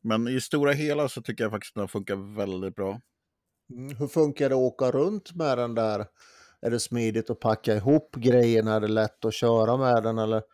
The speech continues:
Speaker 2: blir det väldigt mycket klumpigare än att köra sågverket utan hydrauliken, i och med att, eh, det är tillval? Det är själva den riggen
Speaker 1: Mm.
Speaker 2: som du hade är väl inte byggd för hydrauliken, eller?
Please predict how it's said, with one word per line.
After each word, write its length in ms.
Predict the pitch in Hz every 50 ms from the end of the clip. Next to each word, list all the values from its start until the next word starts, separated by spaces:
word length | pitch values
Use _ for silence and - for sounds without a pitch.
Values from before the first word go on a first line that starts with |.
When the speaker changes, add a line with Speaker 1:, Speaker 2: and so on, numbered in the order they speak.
| _ _ _ _ _ _
Speaker 2:
blir 120 | 117 110
det 60 | 110 110
väldigt 360 | 110 113 110 107 110 107 -
mycket 280 | 113 110 - 117 110
klumpigare 880 | - - 120 123 117 113 110 - _ _ - 127 139 147 151 143 139 131 123
än 140 | 123 117 113
att 80 | 110 -
köra 280 | - 117 117 113 107
sågverket 640 | - 110 110 104 101 104 101 101 107 - 107 - 110
utan 440 | 101 98 - - 101 92 95 98 - _ _ -
hydrauliken, 640 | 117 113 107 113 113 113 107 104 98 - 110 107 104
i 60 | 107
och 40 | 107
med 120 | 104 104
att, 180 | 107 - _ 113
eh, 240 | 110 104 104 101 104 - _ _ _ _ _ _ _ _ _ -
det 80 | 120
är 60 | 123 120
tillval? 600 | - 151 139 123 127 135 147 147 127 110 107 104
Det 80 | 120
är 320 | 120 117 120 117 101 82 76 - _ _ _ _ _ _ _ _ _
själva 360 | - 127 117 117 113 120 127
den 440 | 117 120 120 123 117 117 117 95 -
riggen 460 | 90 98 123 131 135 120 120 131 123
Speaker 1:
Mm. 100 | 120 127
Speaker 2:
som 120 | 127 123 117
du 80 | 123
hade 360 | 120 120 120 120 107 139 143
är 80 | 131 113
väl 120 | 120 117
inte 200 | 117 113 - 123
byggd 380 | 107 98 127 135 139 131 117 107
för 540 | - - - 117 113 110 107 107 101 98 101 - _ _ _ _ _ _ _ _ _ _ _ - - - -
hydrauliken, 800 | 127 110 110 110 110 117 139 147 139 - - - 110 101 98 98
eller? 300 | 92 95 95 98 101 104